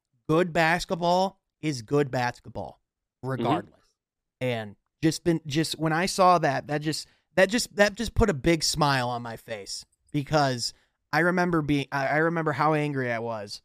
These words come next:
Speaker 1: when, you know, when all that stuff came out, you know, and the disparagement and that, and, you know, just not even five years later to see that, just insanely cool. But, Troy, there's no other way to end this podcast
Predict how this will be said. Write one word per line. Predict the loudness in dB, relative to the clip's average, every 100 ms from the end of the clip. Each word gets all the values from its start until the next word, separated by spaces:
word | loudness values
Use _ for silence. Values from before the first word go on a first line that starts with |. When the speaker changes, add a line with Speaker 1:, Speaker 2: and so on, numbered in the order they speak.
| _ _ _
Speaker 1:
when, | -6 -4 -4 -6
you | -8
know, | -6
when | -6 -6
all | -6
that | -6 -8
stuff | -10 -10
came | -8 -8
out, | -6 -8 -10
you | -10
know, | -8 -10 -12
and | -16 -16
the |
disparagement | -16 -12 -8 -8 -8 -14 -14
and | -12 -12
that, | -10 -10
and, | -8
you | -6
know, | -8 -8
just | -12 -14 _ _
not | -2 0 2
even | 0 -2
five | 0 2 2 0
years | -2 -4
later | -8 -10 -16 -20 _ _ _ _ _
to | -4
see | -2 0
that, | -2 -4 -8 -18 _ _ _ _ -2
just | -2 -2 _ _ -6
insanely | -2 2 4 4
cool. | 2 -4 -12 _ _ _ -2
But, | -2 -4 _ _ _ -2
Troy, | 6 8 8 2 _ _ _ _ _ _ 0
there's | 4 4 2
no | 4 6
other | 6 2
way | 0 0
to | 0
end | -2 -4
this | -6
podcast | -4 -2 -2 -2 -4 -4 -8